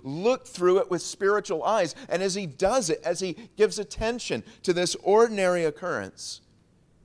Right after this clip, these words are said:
he sees an extraordinary thing. The bush is burning, but it is not being burnt up.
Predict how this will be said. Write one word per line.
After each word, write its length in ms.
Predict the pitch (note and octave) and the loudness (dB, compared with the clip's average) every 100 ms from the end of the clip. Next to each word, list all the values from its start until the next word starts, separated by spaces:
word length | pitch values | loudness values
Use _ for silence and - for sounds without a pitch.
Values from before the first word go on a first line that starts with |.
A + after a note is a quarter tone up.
| _ | _
he 160 | _ B2 | _ -12
sees 400 | - D3+ C3 B2 | -10 -10 -8 -8
an 140 | A#2 - | -10 -8
extraordinary 1600 | C3+ - - - C#3+ D3 D3 _ - F#2+ A2 A#2+ G#2 G2 G2 G2+ | -8 -8 -12 -12 -10 -10 -14 _ -10 -6 -6 -8 -10 -10 -12 -14
thing. 480 | _ - G#2 F2+ - _ _ _ _ _ _ _ _ | _ -12 -12 -12 -18 _ _ _ _ _ _ _ _
The 100 | A#2 A2 | -10 -6
bush 380 | C#3 F3 - | -2 -2 -2
is 180 | F3+ C#3 | -8 -8
burning, 760 | B2 D3+ F#3 F3 A2+ F#2 F#2 G#2 _ _ _ _ _ _ | -4 -2 -2 -4 -6 -8 -14 -20 _ _ _ _ _ _
but 120 | B2 | -8
it 140 | B2 A2 | -6 -8
is 160 | G2 | -12
not 400 | G#2+ A#2+ C3 - | -8 -6 -6 -10
being 420 | G#2 A2+ A#2 A#2 - F2 | -12 -10 -10 -12 -18 -8
burnt 420 | A2 A2+ A2+ - - | -6 -6 -10 -18 -8
up. 340 | A2+ G2 - | -6 -6 -10